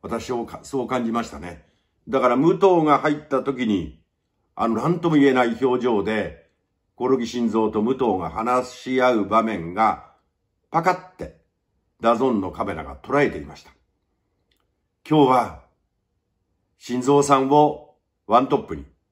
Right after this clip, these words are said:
そして、武藤を、小泉の位置でよかったんじゃないかなって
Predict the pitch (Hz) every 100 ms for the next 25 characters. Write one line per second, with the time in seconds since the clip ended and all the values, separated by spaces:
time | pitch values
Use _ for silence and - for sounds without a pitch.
0 | _ _ _ _ _ - 131 - 156 151
1 | - _ _ _ _ _ _ _ - 120
2 | 165 165 110 76 69 - _ _ _ _
3 | _ _ _ _ _ _ _ _ - 92
4 | 101 120 123 113 107 127 135 143 147 135
5 | 131 127 123 123 123 - 82 -